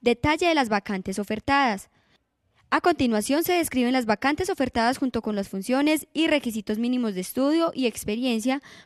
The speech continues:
para el desempeño de los cargos según lo establecido en el Manual de Funciones y Competencias Laborales de la entidad, expedido mediante Resolución ciento doce treinta y nueve ochenta y seis de dos mil veinte.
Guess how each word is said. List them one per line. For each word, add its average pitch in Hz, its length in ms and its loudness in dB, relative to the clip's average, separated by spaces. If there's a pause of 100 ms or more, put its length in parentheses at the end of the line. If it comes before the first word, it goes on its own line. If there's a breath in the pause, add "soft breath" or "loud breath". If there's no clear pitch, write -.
(100)
para 330 180 2
el 262 80 2
desempeño 220 580 -4
de 175 60 -2
los 170 200 -8
cargos 285 380 0
según 208 260 -4
lo 208 40 -4
establecido 202 540 -6
en 233 80 -2
el 226 80 -4
Manual 190 260 -4
de 208 120 -6
Funciones 277 540 -2 (360 loud breath)
y 320 160 2
Competencias 220 760 -4
Laborales 208 520 0
de 262 100 0
la 202 80 0
entidad, 196 460 -2 (440 soft breath)
expedido 285 560 -2
mediante 220 380 0
Resolución 190 640 -4
ciento 254 420 -4
doce 269 320 -2
treinta 202 320 -8
y 180 60 -6
nueve 233 240 -2
ochenta 190 340 -6
y 185 80 -8
seis 294 280 -2
de 311 100 0
dos 233 120 0
mil 190 180 -6
veinte. 233 440 -4